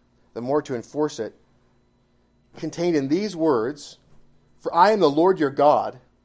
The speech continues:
For I, the Lord your God, am a jealous God, visiting the iniquity of the fathers upon the children unto the third and fourth generation of them that hate me, and showing mercy unto thousands of them that love me and keep my commandments.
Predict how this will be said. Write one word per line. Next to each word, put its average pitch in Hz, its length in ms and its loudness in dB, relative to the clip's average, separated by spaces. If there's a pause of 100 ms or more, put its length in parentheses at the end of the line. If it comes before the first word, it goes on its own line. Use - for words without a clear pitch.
(680)
For 143 120 -8
I, 185 160 4
the 214 80 2
Lord 175 220 2
your 165 100 0
God, 113 360 2 (240)
am 143 140 -2
a 139 60 -2
jealous 165 420 4
God, 113 320 2 (960)
visiting 180 380 -4
the 139 100 -4
iniquity 185 500 -4
of 160 80 -2
the 151 80 -2
fathers 160 480 2
upon 131 220 -8
the 123 60 -6
children 123 500 -4 (260)
unto 127 120 -6
the 127 100 -6
third 165 320 0
and 160 140 -8
fourth 165 240 4
generation 151 500 -2
of 113 80 -8
them 135 200 -4
that 117 100 -6
hate 127 200 -8
me, 101 220 -14 (240)
and 131 120 -8
showing 139 320 0
mercy 139 580 2
unto 117 160 -4
thousands 165 560 2
of 110 100 -10
them 131 200 -4
that 117 120 -8
love 127 240 0
me 98 180 -12 (240)
and 110 120 -12
keep 151 200 -2
my 131 140 -2
commandments. 113 680 -8